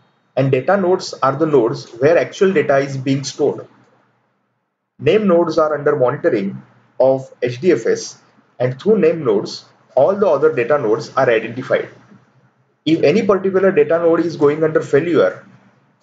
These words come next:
it will be replaced by another data node with command from name node. That means basically name node is going to do monitoring on all the data nodes.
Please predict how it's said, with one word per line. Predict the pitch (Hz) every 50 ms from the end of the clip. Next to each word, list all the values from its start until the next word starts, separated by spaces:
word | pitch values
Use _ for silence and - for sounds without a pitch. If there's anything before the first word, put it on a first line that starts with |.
| _ _ _ _ _ _ _ _ _ -
it | 151 170
will | 185 180
be | 202 202
replaced | 156 139 135 - 190 196 151 120 - - - - - _ _ _ -
by | 143 151 147
another | 131 135 151 190 190 233 151
data | 147 135 - 135 131
node | 123 107 101 101 135 135 - _ _ _ _ _ _ _ _ _ _ _ _ _ 123
with | 180 196 190 - - _
command | - 127 131 151 135 107 - 92 - - _
from | _ _ - 139 139 131 117
name | 110 107 104 101
node. | 95 85 - - - _ _ _ _ _ _ _ _ _ _ _ _
That | - - 139
means | 143 156 156 131
basically | 135 - 165 - 214 196 190 143 123 135 139 - _ _ _ _ _ -
name | 123 143 175 214 226 196
node | 175 170 170
is | 165 156
going | - 143 139 139 139
to | 170 165
do | 147 147 147
monitoring | 139 120 117 135 - - - 135 110 117 117 123 - - 131
on | 143 135 -
all | 120 127 143
the | 151 151 156
data | 139 120 107 113 101
nodes. | 98 98 85 - - - - -